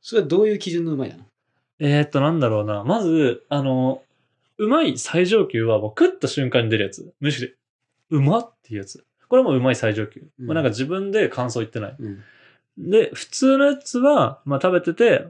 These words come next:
Speaker 2: まあ、うん、うまいねっていうぐらい。これが多分一番下。だからそれを一から十にしてる感じ、俺の中では。
Speaker 1: ああ。
Speaker 2: うん。
Speaker 1: なるほどね。
Speaker 2: そう。まあ、一から十はちょっと細かすぎたとしても五段階とか。
Speaker 1: はいはいはい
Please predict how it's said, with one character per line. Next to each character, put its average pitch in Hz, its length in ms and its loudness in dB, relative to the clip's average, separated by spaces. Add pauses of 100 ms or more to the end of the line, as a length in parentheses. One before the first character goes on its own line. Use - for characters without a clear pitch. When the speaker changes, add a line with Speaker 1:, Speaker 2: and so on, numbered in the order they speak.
(100)
Speaker 2:
ま 117 180 -4
あ、 110 80 -2
う - 20 -
ん、 117 380 -2
う - 20 -6
ま 107 160 0
い 101 40 -2
ね 101 280 -2
っ - 20 -4
て - 240 -6
い 123 160 4
う 123 40 2
ぐ 120 80 2
ら 101 100 0
い。 - 120 -16
こ 190 100 -2
れ 190 40 4
が 180 100 2
多 151 40 2
分 110 80 -2
一 107 160 -6
番 101 120 -4
下。 - 200 -8
だ 151 60 -8
か - 80 -20 (460)
ら 196 140 0
そ 202 140 -2
れ 220 120 4
を 247 240 4
一 143 220 -4
か - 80 0
ら 139 100 4
十 147 220 2
に 143 100 0
し - 140 -6
て 170 80 2
る 156 80 0
感 107 220 -2
じ、 107 180 -8
俺 110 160 -4
の 107 100 -6
中 98 80 -14
で - 100 -14
は。 - 80 -14 (260)
Speaker 1:
あ 110 40 -14
あ。 95 680 -10 (160)
Speaker 2:
う - 20 -12
ん。 104 200 -14 (1800)
Speaker 1:
な 123 100 -10
る 123 40 -8
ほ 127 120 -8
ど 113 60 -10
ね。 127 200 -10
Speaker 2:
そ 113 360 -8
う。 - 40 -20 (560)
ま 139 80 -4
あ、 135 40 2
一 127 220 -2
か 359 120 -6
ら 311 140 2
十 147 200 -2
は 131 120 -2
ち - 160 -12
ょ 120 40 -6
っ - 20 -10
と 127 60 -8
細 127 140 -4
か 156 120 -2
す - 100 -4
ぎ 170 60 0
た 156 80 -6
と 156 60 -2
し 151 100 -8
て 220 60 -10
も 175 80 -2
五 113 140 4
段 120 200 2
階 104 140 0
と 110 100 -12
か。 120 60 -8
Speaker 1:
は 147 180 -8
い 139 60 -6
は 127 60 -4
い - 20 -8
は 107 80 -12
い - 20 -6